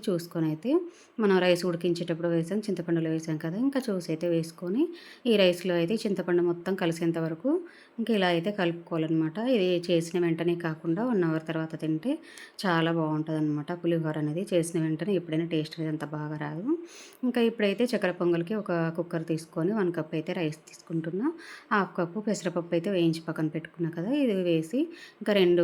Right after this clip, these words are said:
కూడా ఇంకా బాగా శుభ్రంగా ఒక రెండు లేదా మూడు సార్లు అయితే కడిగి ఒక, ఆ, ఒకటిన్నర తీసుకున్నా కదా నేను, ఇంకా మూడున్నర వాటర్ అయితే వేసుకొని రైస్ అయితే ఈ విధంగా ఉడికించుకున్నా. ఒక మూడు విజిల్స్ వస్తే సరిపోతుందన్నమాట. మరీ పే-, మెత్తగా పేస్ట్ లాగా ఉంటే మా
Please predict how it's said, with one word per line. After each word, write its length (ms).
కూడా 240
ఇంకా 220
బాగా 180
శుభ్రంగా 420
ఒక 100
రెండు 200
లేదా 260
మూడు 140
సార్లు 240
అయితే 180
కడిగి 320
ఒక, 120
ఆ, 120
ఒకటిన్నర 400
తీసుకున్నా 440
కదా 220
నేను, 240
ఇంకా 200
మూడున్నర 540
వాటర్ 300
అయితే 120
వేసుకొని 560
రైస్ 300
అయితే 280
ఈ 140
విధంగా 400
ఉడికించుకున్నా. 640
ఒక 180
మూడు 180
విజిల్స్ 340
వస్తే 220
సరిపోతుందన్నమాట. 840
మరీ 260
పే-, 140
మెత్తగా 460
పేస్ట్ 220
లాగా 160
ఉంటే 180
మా 100